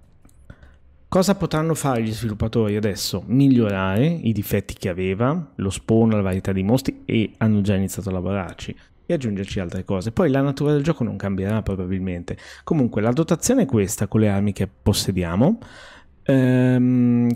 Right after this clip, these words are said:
qui non abbiamo la reliquia di vampiro supremo e la reliquia di sangue, la andremo a sbloccare andando avanti. Abbiamo le chiavi che collezioniamo del, i teschi dei gen-, sono tutti collezionabili questi, eh, i grimaldelli,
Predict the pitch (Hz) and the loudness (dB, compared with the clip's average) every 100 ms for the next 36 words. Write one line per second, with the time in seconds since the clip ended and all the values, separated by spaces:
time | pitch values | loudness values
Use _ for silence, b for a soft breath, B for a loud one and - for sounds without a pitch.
0 | - - 190 139 139 175 123 110 113 107 | -2 2 4 6 4 4 4 2 2 2
1 | 104 98 110 110 107 107 101 - 104 98 | 2 2 2 2 2 2 -2 0 0 0
2 | 98 95 101 95 92 - 104 101 98 - | -2 -2 0 0 -2 -4 0 0 0 -6
3 | 202 - _ - 104 98 98 92 - 95 | -18 -20 _ -2 0 2 0 -2 -2 -2
4 | 98 104 98 110 147 117 101 104 101 104 | 0 0 2 2 2 2 -2 -2 -2 -4
5 | 95 101 95 92 95 92 90 87 92 147 | -4 -4 -2 -4 -4 -4 -4 -4 -4 -2
6 | 220 226 B B B B B - - - | -2 -4 B B B B B -20 -8 -2
7 | 127 139 143 143 139 123 127 123 - 117 | 2 4 4 4 4 4 2 0 0 2
8 | 113 110 110 107 - - - 104 101 95 | 2 0 0 -2 -8 -16 -10 -2 -2 0
9 | 104 98 95 92 92 92 90 87 87 85 | -2 0 0 -2 -2 -4 -4 -4 -6 -6
10 | 85 92 - 107 101 98 - 101 101 107 | -8 -10 -4 -4 -2 -4 -2 -2 -2 -2
11 | - 135 127 117 107 98 101 92 117 135 | -2 -2 0 0 0 0 -2 0 0 2
12 | - - - 240 - B B B B - | 2 2 2 0 -2 B B B B -2
13 | 254 254 139 131 123 120 117 123 139 190 | 2 4 4 6 6 4 4 4 4 0
14 | 202 | -2